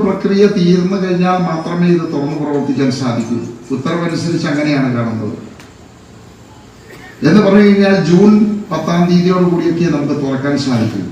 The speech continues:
റിസൾട്ട് വന്നതിന് ശേഷം. അപ്പോ എനിക്കറിയില്ല, എനിക്ക് മനസ്സിലാവാത്തത്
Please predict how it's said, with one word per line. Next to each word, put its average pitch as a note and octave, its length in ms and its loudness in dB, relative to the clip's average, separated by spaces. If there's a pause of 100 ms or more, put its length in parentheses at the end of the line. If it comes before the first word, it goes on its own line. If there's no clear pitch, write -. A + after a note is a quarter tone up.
(160)
റിസൾട്ട് C3+ 380 -2 (100)
വന്നതിന് C3 280 6
ശേഷം. G#2+ 420 2 (2000)
അപ്പോ C4 160 8 (540)
എനിക്കറിയില്ല, B3 600 8
എനിക്ക് G3+ 340 2 (100)
മനസ്സിലാവാത്തത് G#3 1160 -2